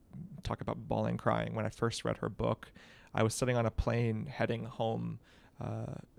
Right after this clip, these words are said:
where I grew up, and, uh, knowing I was gonna encounter my family, which can be sometimes a challenge for me. And I read this first line, and, and it was,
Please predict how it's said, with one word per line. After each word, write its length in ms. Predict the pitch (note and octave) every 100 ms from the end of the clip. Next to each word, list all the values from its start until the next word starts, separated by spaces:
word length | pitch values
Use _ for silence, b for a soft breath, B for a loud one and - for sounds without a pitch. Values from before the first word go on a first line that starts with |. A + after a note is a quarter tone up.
| - -
where 260 | A#2 A2+
I 120 | G#2
grew 240 | G2+ A2+ A2+
up, 180 | A2 - -
and, 380 | - A2+ A2 A2
uh, 260 | A2+ A2+ - D3 - C3+
knowing 280 | B2+ B2
I 40 | A2+
was 100 | A2
gonna 120 | A2+
encounter 360 | A#2 A2+ A2+ G#2+
my 140 | G#2+
family, 320 | - A#2 A2+
which 200 | G#2+ -
can 120 | -
be 120 | A2 G#2
sometimes 460 | - A2 A2 A2
a 40 | -
challenge 420 | - B2 B2+ C3+
for 120 | -
me. 260 | C3 B2 C3+ B B B B B
And 120 | G#2+
I 40 | A2
read 260 | A#2 A#2
this 140 | A2+ -
first 320 | - A2 -
line, 260 | G#2+ G#2 G#2+
and, 180 | G#2 -
and 140 | -
it 40 | -
was, 200 | -